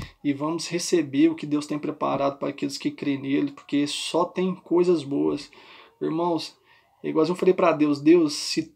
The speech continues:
todo mundo tivesse um sonho como eu tive, esse mundo tava tudo convertido." Porque o que você me mostrou, nossa, algo que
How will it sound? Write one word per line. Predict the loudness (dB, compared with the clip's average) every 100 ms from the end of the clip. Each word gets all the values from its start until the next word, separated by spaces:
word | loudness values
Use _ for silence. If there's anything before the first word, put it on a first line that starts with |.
| _
todo | -2 0 4
mundo | 4 4 0
tivesse | 0 0 2 0
um |
sonho | -2 0 0 0 -4 -12 _ _
como | -6 0 2
eu | 2
tive, | 2 2 2 2 0 -4 -10
esse | -2 0
mundo | 2 0
tava | 2 0 0
tudo | -4
convertido." | -4 -6 -4 -4 -4 -4 -4 -8 -16 _ _ _ _ _ _ _ _
Porque | -2 2 4 2
o |
que | 0 -2
você | 0
me | 0
mostrou, | 0 0 0 0 2 2 -2
nossa, | -4 -4 -4 -4 -4 -2 -2 0 -4 -4
algo | 0 0 -2
que | -6 -4 -4 -4 -6